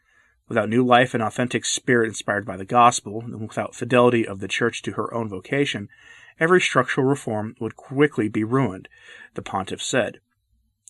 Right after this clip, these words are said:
The Pope's letter provoked mixed reactions from the Catholic Church in Germany. For example, as a result of the letter, there were demands for a restart of the synodal way.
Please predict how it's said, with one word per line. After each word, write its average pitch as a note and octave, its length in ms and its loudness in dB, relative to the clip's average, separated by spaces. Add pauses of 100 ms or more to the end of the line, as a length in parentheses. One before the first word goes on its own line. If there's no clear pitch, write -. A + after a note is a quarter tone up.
(380)
The C3 160 -2
Pope's - 340 2
letter C#3 260 6
provoked A#2+ 580 0
mixed A#2+ 420 0
reactions A2 420 4
from - 140 -6
the G#2+ 60 -8
Catholic A2+ 400 -2
Church - 420 -8
in A2+ 80 -6
Germany. A#2+ 460 0 (760)
For C#3 120 6
example, B2+ 360 4
as B2 140 4
a A#2+ 40 0
result A2+ 300 0
of G2+ 140 -10
the G2 80 -10
letter, G#2+ 340 2
there A2+ 140 2
were D3 100 4
demands A#2 400 -2
for F2 140 -8
a G#2+ 40 -8
restart B2+ 600 2
of G#2+ 80 -8
the G2+ 80 -8
synodal G2 440 -8
way. G#2+ 280 -4